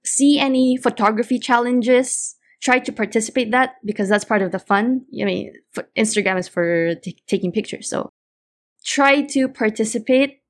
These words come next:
and develop your photography skills as much as you can. Uh, it might not be as good as the other professional ones, but it's okay because, you know, we're all learning here. For the Instagram feed, which is, like, the,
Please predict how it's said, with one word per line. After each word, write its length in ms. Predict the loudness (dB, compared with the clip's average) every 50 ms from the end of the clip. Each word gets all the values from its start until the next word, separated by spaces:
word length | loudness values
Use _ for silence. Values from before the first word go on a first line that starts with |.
| _ _ _ -4
and 160 | -2 0 0
develop 380 | 0 0 2 2 2 2 0 -2 -2
your 260 | -4 -2 -2 -2 -4
photography 560 | -6 -8 -8 -6 -6 -6 -6 -6 -6 -4 -6
skills 720 | -6 -4 -2 0 0 2 0 -2 -4 -8 -14 -14 -16 -18 -12
as 240 | -10 -10 -8 -6 -6
much 220 | -6 -6 -4 -4
as 120 | -4 -4 -4
you 120 | -6 -6
can. 440 | -6 -4 -2 -2 0 -2 -2 -4 -6 _ _ _ _ _ _ _ _ _ _ _ _ _ _ _ -6
Uh, 440 | -4 -4 -2 -2 -2 -2 -2 -2 -4
it 120 | -4 -4
might 280 | 0 0 0 0 0 2
not 260 | 2 2 2 0 -2
be 380 | -6 -4 -2 -2 -2 -2 -4 -2
as 200 | -2 -2 -2 -2
good 240 | -2 0 0 2 2
as 340 | 2 2 2 0 -2 -6 -8
the 140 | -6 -2 0
other 240 | 2 4 4 4 2
professional 640 | 2 -2 -6 -6 -8 -8 -6 -4 -2 -2 -2 -2
ones, 280 | -4 -4 -6 -8 -10 -8
but 180 | -4 -2 -2
it's 140 | -2 -2 -2
okay 320 | -2 -4 -4 -2 -2 -2
because, 520 | 0 -2 -2 0 0 0 0 0 -4 -8 -12 _ _ _ _ _ _ -2
you 80 | 0 2
know, 160 | 2 2 4
we're 140 | 4 4 6
all 200 | 6 6 6 4
learning 340 | 2 0 0 -2 -4 -6
here. 480 | -6 -4 -2 0 0 0 -2 -4 -8 _ _ -8 0
For 200 | 4 4 6 6
the 120 | 6 4 2
Instagram 760 | 2 0 -2 -2 -2 -2 0 0 2 2 2 2 0 -2 -4
feed, 640 | -10 _ -4 -2 -2 -2 -2 -2 -4 -4 -4 -6 -6 _
which 160 | -2 -2 -2
is, 120 | -2 -2 -2
like, 180 | -4 -6 -6 _
the, 380 | -6 -2 0 0 0 0 -2